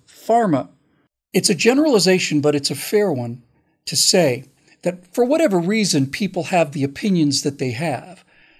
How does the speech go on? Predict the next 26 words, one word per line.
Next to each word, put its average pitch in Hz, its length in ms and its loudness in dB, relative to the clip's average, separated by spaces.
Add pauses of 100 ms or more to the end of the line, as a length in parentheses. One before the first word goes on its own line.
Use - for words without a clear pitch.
(280)
As 185 160 2
a 190 60 2
general 196 540 0
rule, 180 500 -6 (580)
pretty 196 180 -8
consistent 156 540 -4
general 139 340 -6
rule, 196 340 -20 (380)
conservatives 196 800 2
will 165 120 -4
tend 277 400 2
to - 100 -6
defend 180 560 0 (300)
big 160 240 -2
business 185 360 2
because 165 400 -4
it's - 160 -4
a 147 60 -4
business, 147 500 -2
because 139 420 -6
it's 139 220 -6
competition, 220 720 -4
because 139 360 -6
you're 135 80 -8
providing 127 520 -2
value, 220 420 4